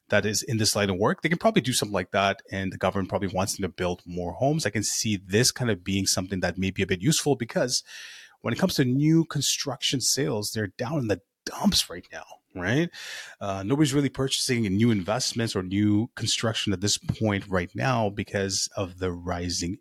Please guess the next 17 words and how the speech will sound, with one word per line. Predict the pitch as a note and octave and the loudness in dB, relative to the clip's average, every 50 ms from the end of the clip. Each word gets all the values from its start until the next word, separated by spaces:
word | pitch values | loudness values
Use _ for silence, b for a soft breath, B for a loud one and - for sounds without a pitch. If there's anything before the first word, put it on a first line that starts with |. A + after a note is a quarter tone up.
| _ | _
interest | - A#2 A#2+ - - - G2 - - - | -2 -2 -2 -2 -2 -4 -4 -4 -4 -6
rates, | - - - - - - B B B B B B B - | -8 -10 -6 -4 -4 -4 B B B B B B B 0
or | G#2+ G2+ | 0 2
the | F#2 G2 | 2 2
high | F#2+ C3 B2 | 2 2 2
interest | F#2 F#2 - - F#2+ - - - | 2 0 -2 -2 -2 -2 -2 -2
rates, | - - - - | -4 -4 -2 -2
rather. | E2+ E2 E2+ E2 | -2 0 0 0
I | D#2+ | -2
don't | E2+ F2 | -2 -2
know | |
if | - - | -2 -4
they're | - F2 | -4 -2
gonna | F2 E2+ | 0 0
rise | E2+ F2+ F2+ F2+ F#2+ | 2 2 0 0 -2
any | D#2+ F2 F2 | -4 -6 -4
further. | - - D#3 D#3+ D3+ C#3+ C3+ B2+ | 4 8 10 10 10 10 8 6